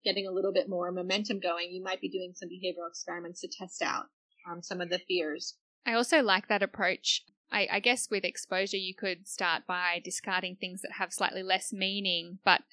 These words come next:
Speaker 2: it's a bit all or nothing, isn't it? It's going in the bin or it's not. So I like the idea of keeping it in a place for a little while and testing those things about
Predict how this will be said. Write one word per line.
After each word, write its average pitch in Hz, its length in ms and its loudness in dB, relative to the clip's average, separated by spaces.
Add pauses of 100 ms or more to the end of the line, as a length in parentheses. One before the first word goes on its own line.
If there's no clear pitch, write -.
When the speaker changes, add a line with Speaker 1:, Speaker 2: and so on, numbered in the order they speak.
(340)
Speaker 2:
it's 208 140 -8
a 226 40 2
bit - 220 2
all 196 240 -2
or 185 80 -4
nothing, 185 360 -4
isn't 190 200 -6
it? 170 200 -4
It's - 360 -18
going 202 360 -2
in 175 100 -10
the 180 80 -6
bin 165 220 -6
or 160 180 -8
it's - 260 -10
not. - 480 -4
So - 140 -4
I 202 100 2
like 196 240 4
the 226 100 0
idea 196 340 0
of 180 120 -12
keeping 233 380 -6
it 190 100 -6
in 175 120 -8
a 170 60 -8
place - 520 -10
for - 80 -6
a 175 60 -6
little 170 240 -8
while 151 340 -6
and 196 160 -6
testing 196 400 -6
those 165 220 -8
things 196 240 -10
about 147 340 -2